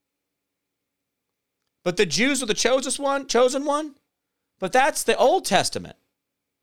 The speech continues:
Let me ask you a question here, folks. Do you wanna go into a war where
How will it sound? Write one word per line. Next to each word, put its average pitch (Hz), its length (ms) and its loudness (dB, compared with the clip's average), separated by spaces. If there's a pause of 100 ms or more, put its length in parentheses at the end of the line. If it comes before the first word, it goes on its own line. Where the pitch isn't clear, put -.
(1600)
Let - 140 -10 (1600)
me 185 160 -2
ask 135 280 0
you 113 60 -6
a - 20 -8
question 113 400 -6
here, 87 160 -14
folks. - 480 -10 (1500)
Do 170 60 -10
you 330 160 -4
wanna 294 180 2
go 190 240 0
into 175 340 -4
a 139 60 0
war 123 640 2 (2500)
where 165 580 2